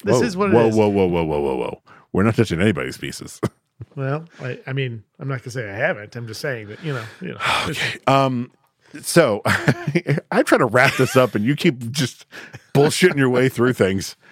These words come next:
Speaker 2: Um,
Speaker 1: It's a story of my life. Yes.
Speaker 2: yeah,
Speaker 1: Yeah,
Speaker 2: uh,
Speaker 1: go on.
Speaker 2: story of this podcast. <laughs> I try to keep us on track, and Todd's like, "Let me wax
Speaker 1: Yep.
Speaker 2: poetic about this
Speaker 1: Let me
Speaker 2: bullshit
Speaker 1: throw
Speaker 2: thing."
Speaker 1: that grenade in. Sure.
Speaker 2: <laughs>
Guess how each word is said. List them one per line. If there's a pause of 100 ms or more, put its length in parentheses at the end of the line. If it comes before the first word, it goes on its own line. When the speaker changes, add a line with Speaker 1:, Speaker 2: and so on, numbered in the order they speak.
(180)
Speaker 2:
Um,
Speaker 1:
It's (160)
a
story
of
my
life.
Yes.
Speaker 2:
yeah,
Speaker 1:
Yeah,
Speaker 2:
uh,
Speaker 1:
go
on.
Speaker 2:
story
of
this
podcast. (840)
<laughs>
I
try
to
keep
us
on
track,
and
Todd's
like,
"Let
me
wax
Speaker 1:
Yep.
Speaker 2:
poetic
about
this
Speaker 1:
Let
me
Speaker 2:
bullshit
Speaker 1:
throw
Speaker 2:
thing."
Speaker 1:
that
grenade
in.
Sure.
Speaker 2:
<laughs>